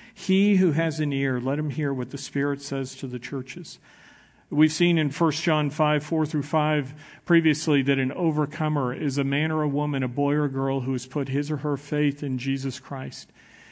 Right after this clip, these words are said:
And he says, "As an overcomer, as one who has come to faith in me,"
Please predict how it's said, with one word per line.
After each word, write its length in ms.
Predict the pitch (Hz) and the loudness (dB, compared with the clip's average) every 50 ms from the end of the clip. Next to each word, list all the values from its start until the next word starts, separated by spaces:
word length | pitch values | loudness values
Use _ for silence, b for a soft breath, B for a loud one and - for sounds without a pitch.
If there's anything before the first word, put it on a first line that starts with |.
| B B B | B B B
And 120 | 151 156 | 0 0
he 40 | 151 | 2
says, 280 | 151 - 170 156 135 | 4 4 4 4 4
"As 160 | 156 151 131 139 | 4 2 2 0
an 100 | 139 156 | -2 -2
overcomer, 800 | - - 180 175 165 170 160 - - 160 160 160 160 151 139 135 | 0 2 2 2 2 0 -2 -2 -2 -2 -2 0 0 0 0 -2
as 140 | 135 135 | -2 -4
one 220 | 143 147 156 165 151 | -4 -4 -2 -2 -2
who 120 | 139 156 | 0 0
has 160 | 147 139 143 | 0 -2 -2
come 240 | - - - 160 151 | -6 -6 -6 -4 -4
to 140 | 135 - 131 | -4 -6 -6
faith 440 | - - - 160 160 165 160 165 170 | -6 -4 -2 0 0 0 0 -2 -4
in 200 | 160 151 147 143 | -4 -2 -2 -2
me," 320 | 151 151 135 120 117 117 | -2 -2 -2 -4 -4 -6